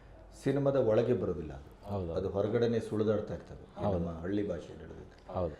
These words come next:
Speaker 1: ಆ ಸುಳಿದಾಡುವ ಪಾತ್ರಗಳು ಕೂಡ ಕೊನೆಗೂ ಕಥೆಗೆ ಒಳಗೊಂದು ಇಂಟರ್ಲಿಂಕ್ ಆಗ್ತಾ ಹೋಗ್ತದೆ.
Speaker 2: ಕರೆಕ್ಟ್, ಹೌದು.
Speaker 1: ಅಥವಾ ನಮ್ಮ ಯೋಚನೆಗೆ ಒಂದಿಷ್ಟು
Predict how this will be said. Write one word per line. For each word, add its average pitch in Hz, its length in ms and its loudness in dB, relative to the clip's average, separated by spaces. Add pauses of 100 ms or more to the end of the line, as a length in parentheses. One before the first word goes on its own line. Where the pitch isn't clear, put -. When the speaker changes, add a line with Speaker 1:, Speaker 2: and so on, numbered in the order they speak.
(380)
Speaker 1:
ಆ 131 60 8
ಸುಳಿದಾಡುವ 175 640 10
ಪಾತ್ರಗಳು 156 520 6
ಕೂಡ 135 220 2
ಕೊನೆಗೂ 147 560 4
ಕಥೆಗೆ 135 380 2
ಒಳಗೊಂದು 120 720 2
ಇಂಟರ್ಲಿಂಕ್ 139 540 0
ಆಗ್ತಾ 92 240 -4
ಹೋಗ್ತದೆ. - 400 -8
Speaker 2:
ಕರೆಕ್ಟ್, - 420 -6
ಹೌದು. 85 420 -2
Speaker 1:
ಅಥವಾ 160 200 10
ನಮ್ಮ 143 320 6
ಯೋಚನೆಗೆ 143 560 4
ಒಂದಿಷ್ಟು 120 840 0